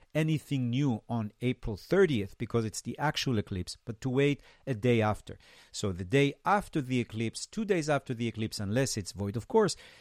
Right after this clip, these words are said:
is really a good time to launch things and to start things, and also to be extra careful because we're talking about the eclipse. So it means that you, if you wanna start something that needs to develop slowly and methodically and into details, don't do it during the eclipse, because the eclipse is like a race car. It's not gonna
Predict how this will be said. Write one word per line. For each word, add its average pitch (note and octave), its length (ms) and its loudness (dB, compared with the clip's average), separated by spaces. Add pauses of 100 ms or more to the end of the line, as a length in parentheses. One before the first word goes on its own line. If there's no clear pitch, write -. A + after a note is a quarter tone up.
(140)
is C3 220 4
really D3 300 8
a B2+ 40 10
good A#2 280 2
time A2+ 380 4
to A2 360 2
launch A#2 460 2
things G#2 340 2
and A2 240 -4
to - 80 -4
start A#2+ 380 4
things, C#3+ 400 2
and C3+ 220 0
also F#3 340 4
to A#2+ 140 -4
be A#2+ 200 2
extra A#2 260 -2
careful A2+ 360 0
because A2+ 360 0
we're A#2+ 100 -4
talking G#2+ 340 -2
about G2+ 240 0
the G#2 100 -2
eclipse. D3 400 0 (400)
So B2 220 4
it A#2+ 120 0
means C#3 340 4
that A2+ 220 2 (540)
you, B2+ 540 6
if C3+ 140 -2
you B2 100 4
wanna D#3 220 4
start D#3 340 2
something D3 580 2
that A#2+ 200 -2
needs C#3 260 -2
to - 140 -6
develop B2 500 0
slowly D3+ 720 8
and G#2+ 160 2
methodically B2 920 0
and G2+ 140 -2
into B2 240 -4
details, B2 640 -2
don't G3+ 400 -2
do D3+ 160 2
it B2 120 0
during A2+ 300 0
the F#2+ 140 0
eclipse, A#2+ 400 -2
because C3+ 320 -4
the C#3 80 -2
eclipse E3+ 340 -4
is D3+ 80 -10
like D3+ 180 -4
a C#3+ 60 -6
race C3+ 340 0
car. A2 200 -6
It's A#2 220 -10
not D3+ 160 -2
gonna C#3+ 240 2